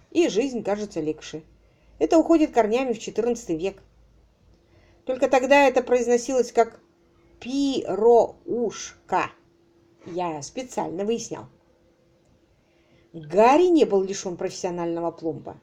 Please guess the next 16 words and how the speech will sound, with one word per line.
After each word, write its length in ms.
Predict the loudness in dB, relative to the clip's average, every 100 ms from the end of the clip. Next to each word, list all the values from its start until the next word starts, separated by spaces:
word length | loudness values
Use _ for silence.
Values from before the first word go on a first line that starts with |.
| -8
Его 220 | -2 -2
чёрные 380 | -2 -2 0 0
глаза 340 | 2 2 2
зорко 380 | 2 2 2 -2
следили 380 | -10 -10 -8 -2
за 180 | 0 0
обстановкой 500 | -2 -6 -6 -4 -4
в 80 |
кафе. 320 | -4 -8 -8 -10 _ _ _ _ _ _ _
А 140 | -4
во 140 | 0 2
время 240 | 2 0
разговора 500 | -4 -2 0 0 2
он 220 | 0 0
продолжал 500 | -6 -6 -6 -4 -6
работать. 500 | -6 -8 -10 -18 -20